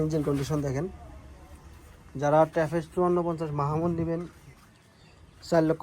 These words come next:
পঞ্চাশ হাজার টাকা চাওয়া দাম, দামাদামি করার সুযোগ আছে।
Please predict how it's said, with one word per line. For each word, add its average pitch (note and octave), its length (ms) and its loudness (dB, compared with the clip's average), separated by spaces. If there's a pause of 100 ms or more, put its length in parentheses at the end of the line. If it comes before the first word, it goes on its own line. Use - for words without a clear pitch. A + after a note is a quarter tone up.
পঞ্চাশ F3 280 0
হাজার D#3 220 0
টাকা D#3+ 200 0
চাওয়া D3+ 260 6
দাম, F3 180 4
দামাদামি D#3 420 0
করার C#3+ 200 -4
সুযোগ E3 280 -6
আছে। D#3 140 -6